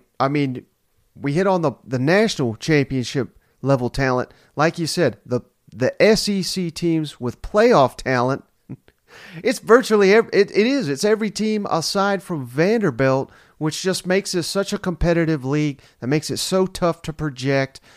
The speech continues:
Uh, but it, I thought it was pretty interesting, Jake, that, uh, uh, even Missouri, Mississippi State, Kentucky, uh, all above, uh, South Carolina at number twenty-seven.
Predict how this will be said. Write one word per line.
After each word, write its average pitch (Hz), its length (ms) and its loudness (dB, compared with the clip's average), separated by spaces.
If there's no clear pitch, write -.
Uh, 135 300 0
but 143 240 -2
it, 92 260 -14
I 185 100 0
thought 226 200 4
it 214 40 4
was 202 120 2
pretty 190 360 0
interesting, 175 520 -4
Jake, 170 320 0
that, 147 340 -2
uh, 143 220 2
uh, 139 240 -4
even 165 340 -4
Missouri, 170 720 0
Mississippi 170 420 -2
State, 175 340 -2
Kentucky, 170 680 -4
uh, 135 220 -6
all 175 380 4
above, 156 560 0
uh, 135 380 -2
South 165 420 -2
Carolina 156 480 0
at 135 200 -2
number 147 340 -2
twenty-seven. 156 1080 -2